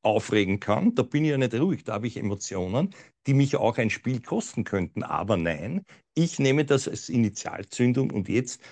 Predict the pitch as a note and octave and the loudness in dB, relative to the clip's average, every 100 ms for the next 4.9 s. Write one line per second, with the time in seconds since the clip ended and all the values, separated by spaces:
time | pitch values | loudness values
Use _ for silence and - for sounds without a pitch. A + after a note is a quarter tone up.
0 | - G2+ G2+ - A2 A#2 G2 - - F#2+ | -8 -2 0 4 4 4 2 -2 -2 -2
1 | G2+ G2+ - F#2 G2+ F2 - F2+ G2+ - | -2 -6 -10 -8 -8 -8 -6 0 0 -2
2 | - - _ F2 - - - B2 A#2 G#2 | -16 -20 _ -8 -2 -2 -2 -2 -2 0
3 | A2 G#2 - G#2 F#2+ F#2 - - - - | 2 0 2 0 0 -6 -10 -12 -12 -18
4 | - D2 E2 - E2+ D#2 C#2+ - - | -12 -8 -8 -8 -10 -10 -12 -14 -16